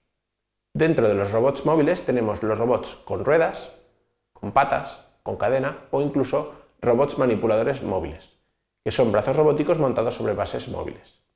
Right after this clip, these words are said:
Por otro lado, en cuanto a los robots fijos, tenemos los brazos robots clásicos, los robots paralelos y los robots colaborativos, que en definitiva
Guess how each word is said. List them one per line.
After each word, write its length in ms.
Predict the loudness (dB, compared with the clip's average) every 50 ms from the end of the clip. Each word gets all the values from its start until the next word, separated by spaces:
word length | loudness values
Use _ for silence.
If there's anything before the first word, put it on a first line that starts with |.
| _ _ _ _ _ _ _ _ _ _ _ _ _ _ _
Por 140 | 2 2 4
otro 180 | 4 4 4
lado, 460 | 6 4 4 2 0 -4 -10 -14 -14 -10 -10
en 80 | -4
cuanto 240 | -4 -4 -2 -2 -4
a 20 |
los 140 | -4 -4 -4
robots 240 | -2 -2 -2 0 2
fijos, 500 | 2 2 2 2 0 -2 -4 -8 -10 -6
tenemos 300 | -4 -2 -2 -2 -4 -4
los 100 | -4 -2
brazos 320 | 0 0 0 0 -2 0
robots 320 | 0 0 2 0 0 -2 -6
clásicos, 680 | -2 -2 -2 0 0 -2 -2 -2 -2 -2 -4 -8 -14 -20 _ _ _ _ _ _ _ _ _ _ _ _
los 140 | -4 -4 -2
robots 380 | 0 0 2 0 0 -2 -6 -14
paralelos 840 | -10 -6 -4 -4 -2 0 0 2 2 0 0 -2 -6 -12 -16 -20 _ _ _ _ _ _ _ _ _ _ _ _ _ 2
y 60 | 4
los 140 | 4 6 6
robots 260 | 4 4 4 2 4
colaborativos, 760 | 4 4 6 6 4 2 0 -2 -4 -6 -6 -10 -16 -20 _ _ _ _ _ _ _ _ _ _ _ _ _
que 80 | 0 2
en 60 | 2
definitiva 800 | 2 2 2 2 2 4 4 4 4 2 -2 -6 -12 -16 -18